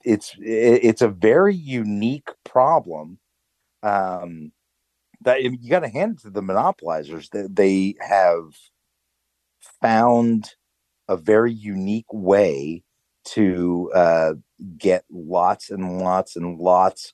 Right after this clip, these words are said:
of attention, um, and monetize it.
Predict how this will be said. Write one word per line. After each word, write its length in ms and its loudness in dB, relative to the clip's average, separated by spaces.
of 440 -2
attention, 800 -8
um, 640 -2
and 240 2
monetize 760 -2
it. 80 -20